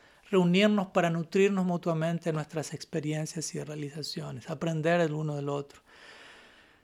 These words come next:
Y para que esto ocurra, ¿m? Antes de que, incluso antes de que haya diálogo interreligioso, tiene que haber diálogo intrarreligioso,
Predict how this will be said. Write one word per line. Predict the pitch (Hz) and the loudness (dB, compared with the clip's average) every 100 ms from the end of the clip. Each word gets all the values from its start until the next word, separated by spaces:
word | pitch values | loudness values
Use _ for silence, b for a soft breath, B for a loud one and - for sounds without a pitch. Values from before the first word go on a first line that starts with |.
| B _ _ - | B _ _ -2
Y | 190 | 4
para | 196 190 | 8 10
que | 214 | 8
esto | 214 233 | 6 4
ocurra, | 233 262 247 185 185 185 B B B B B | 8 10 12 10 8 2 B B B B B
¿m? | 156 214 - | -4 -2 6
Antes | 175 233 226 | 8 10 8
de | 196 185 | 6 6
que, | 180 170 - | 4 2 0
incluso | 175 156 240 294 - | 0 6 8 8 8
antes | 185 151 170 | 4 2 0
de | |
que | 180 | 4
haya | 170 151 | 6 6
diálogo | 170 175 160 233 | 6 8 6 6
interreligioso, | 208 254 226 165 156 156 - 214 214 190 | 4 4 2 2 2 -2 2 2 4 -2
tiene | - 170 165 | -2 -2 0
que | |
haber | 165 160 147 | 2 2 2
diálogo | 165 170 160 160 - | 4 4 4 2 2
intrarreligioso, | 196 202 190 165 147 147 139 139 - 143 123 - 139 | 4 4 2 -4 -6 -6 -8 -8 -8 -10 -10 -16 -18